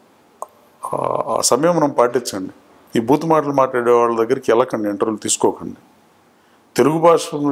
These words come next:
తెలుగు భాషకే అవమానం జరిగేటప్పుడు, భాషకు నగ్గుబాటుకు గురి జరిగి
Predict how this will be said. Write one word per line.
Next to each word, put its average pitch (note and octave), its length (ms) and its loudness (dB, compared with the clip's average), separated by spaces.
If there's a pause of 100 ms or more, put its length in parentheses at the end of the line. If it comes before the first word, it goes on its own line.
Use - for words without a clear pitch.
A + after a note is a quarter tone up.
(380)
తెలుగు C#3 260 0
భాషకే D3+ 1300 2
అవమానం C#3 400 2
జరిగేటప్పుడు, B2+ 680 0 (100)
భాషకు C3+ 460 2
నగ్గుబాటుకు A#2+ 500 0
గురి A#2 100 -2
జరిగి A2+ 380 0